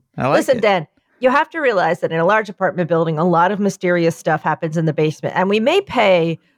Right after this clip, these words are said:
Speaker 2: a ridiculous amount of money <laughs>
Speaker 1: Yeah.
Speaker 2: to live on top of each other. But the advantage is there's a whole bunch of stuff that's just not our problem.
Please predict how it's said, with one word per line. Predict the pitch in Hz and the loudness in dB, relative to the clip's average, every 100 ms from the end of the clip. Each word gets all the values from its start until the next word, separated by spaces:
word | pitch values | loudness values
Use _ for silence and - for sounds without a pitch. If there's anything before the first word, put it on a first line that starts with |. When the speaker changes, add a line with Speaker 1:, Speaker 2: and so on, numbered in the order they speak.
| _ | _
Speaker 2:
a | 196 | -2
ridiculous | 180 185 - 220 - 247 247 | 0 -2 0 -2 2 0 0
amount | 233 208 185 | -2 0 0
of | 160 | -2
money | 156 135 151 - - _ | -4 -2 -4 -4 -12 _
<laughs> | _ _ - | _ _ -4
Speaker 1:
Yeah. | 117 85 - _ | -2 -2 -8 _
Speaker 2:
to | 233 | 0
live | 220 | 2
on | 196 190 | 2 0
top | 180 170 | -2 -4
of | 160 | -8
each | 170 180 | -8 -4
other. | 143 143 - _ _ | -2 -2 -4 _ _
But | - 202 | -4 0
the | 226 | 2
advantage | 202 320 370 330 | 2 2 0 0
is | 226 208 _ _ | 0 -2 _ _
there's | - 427 | -2 0
a | 202 | 2
whole | 262 | 0
bunch | 247 226 | 0 -4
of | 202 | -4
stuff | 220 190 | -4 -2
that's | 165 - | -6 -4
just | 214 | -4
not | 196 170 | -2 0
our | 156 | -2
problem. | - 143 - 87 | -4 -8 -8 -16